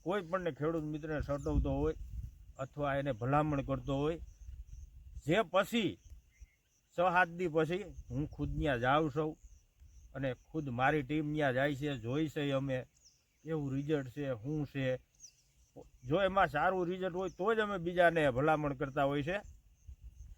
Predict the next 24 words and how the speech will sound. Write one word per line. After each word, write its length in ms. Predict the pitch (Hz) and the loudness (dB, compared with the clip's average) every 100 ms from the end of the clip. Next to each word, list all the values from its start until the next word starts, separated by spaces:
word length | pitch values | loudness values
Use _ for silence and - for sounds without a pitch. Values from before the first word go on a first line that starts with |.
| - - - | -18 -16 -4
એટલે 340 | 156 220 233 | -2 4 4
તમે 300 | 156 180 233 | 6 4 4
અમલ 400 | 233 156 180 254 | 4 0 4 6
ન 200 | 262 277 | 10 8
કરો 240 | 240 262 254 | 10 8 10
તો 100 | 233 | 6
કાંઈ 160 | 240 | 6
નહીં 120 | 240 | 4
ખેડૂત 200 | 202 226 | 4 0
મિત્રો, 300 | 208 226 226 | 0 2 2
એકવાર 500 | 214 214 226 226 214 - 180 | 2 0 4 6 6 -2 -10
તમે 260 | 196 208 | -4 -2
વીડિયો 420 | 175 180 180 202 180 | -2 -2 -4 -4 2
મારો 300 | 180 185 175 - _ _ - | 4 4 2 -2 _ _ -2
શાંતિથી 520 | 151 165 170 160 151 | -2 -2 -6 -4 -2
સાંભળો, 480 | 139 156 160 175 143 | 0 0 2 2 2
જુઓ, 460 | 123 156 170 170 - _ _ - | 2 2 6 4 2 _ _ 0
સમજો 600 | 180 180 175 175 156 - - - - | 0 2 8 8 8 0 -16 -18 -6
કે 120 | 147 143 | 0 4
જે 160 | 165 | 4
આ 140 | 143 147 | 6 2
સોશિયલ 400 | 170 175 185 160 | 2 -2 0 0
મીડિયામાં 460 | 160 175 165 160 | 0 2 4 4
અટાણે 380 | 160 165 165 | 2 4 4